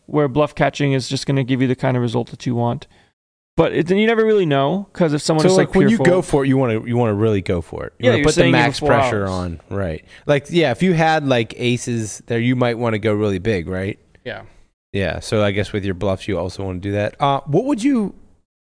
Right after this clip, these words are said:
Speaker 2: Papa, what would you have done if, um, he would have found the,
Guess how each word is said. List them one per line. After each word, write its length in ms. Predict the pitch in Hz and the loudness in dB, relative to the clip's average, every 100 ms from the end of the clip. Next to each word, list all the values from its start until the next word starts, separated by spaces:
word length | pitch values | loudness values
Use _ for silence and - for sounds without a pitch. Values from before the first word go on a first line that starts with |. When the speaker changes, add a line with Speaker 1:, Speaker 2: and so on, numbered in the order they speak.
| _ _ | _ _
Speaker 2:
Papa, 200 | 147 139 | -2 2
what 200 | 147 160 | 2 2
would 180 | 180 185 | 2 0
you 80 | 185 | 0
have 120 | 151 | 0
done 200 | 156 147 | 0 0
if, 220 | 131 - | -2 -2
um, 500 | 127 117 117 107 98 - - - _ _ _ - | 0 2 0 -2 -6 -12 -20 -20 _ _ _ -4
he 160 | - 131 | 0 2
would 200 | 131 123 | 2 2
have 160 | 107 | -2
found 420 | - 131 120 117 | -2 0 0 0
the, 380 | 113 107 101 101 | 2 2 0 -2